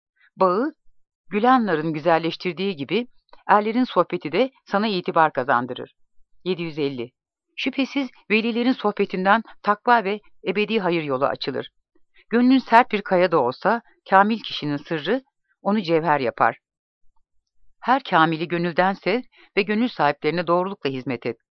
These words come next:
Ümit varken Yeiz semtine gitme. Karanlık geceden güneşe sığın.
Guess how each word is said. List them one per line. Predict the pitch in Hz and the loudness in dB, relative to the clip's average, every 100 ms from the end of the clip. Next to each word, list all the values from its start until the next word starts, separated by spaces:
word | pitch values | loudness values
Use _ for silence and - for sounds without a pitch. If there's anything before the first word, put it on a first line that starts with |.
| _ _ - | _ _ -4
Ümit | 220 233 202 | -2 0 2
varken | 214 - 175 185 240 _ _ _ _ _ _ | 2 0 -4 -4 -6 _ _ _ _ _ _
Yeiz | 185 226 | -6 -6
semtine | - 165 160 170 165 | -2 -2 -2 -4 -6
gitme. | 127 - 123 113 _ - - | -8 -6 -6 -6 _ -20 -6
Karanlık | 202 220 240 254 | -2 0 0 -2
geceden | 165 160 165 180 | -4 -4 0 0
güneşe | 143 143 131 135 | 0 -4 -4 -8
sığın. | - 127 117 | -6 -6 -8